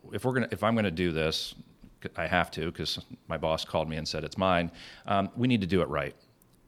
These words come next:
or at least make a case to do it right. Um, and at the end of the day, if the answer is no, then so be it. But let's, let's make a run at it. And so my first six months was really,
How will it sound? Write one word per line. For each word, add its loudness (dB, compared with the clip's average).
or 6
at 4
least 4
make 4
a -6
case 0
to -4
do -4
it -4
right. -2
Um, -2
and -2
at 0
the -2
end 2
of 0
the -4
day, 2
if 0
the 0
answer -2
is -4
no, 2
then -4
so -2
be 0
it. 0
But -4
let's, -4
let's -2
make 0
a 2
run 2
at 2
it. 0
And 0
so 4
my 4
first 2
six 0
months 2
was -6
really, 2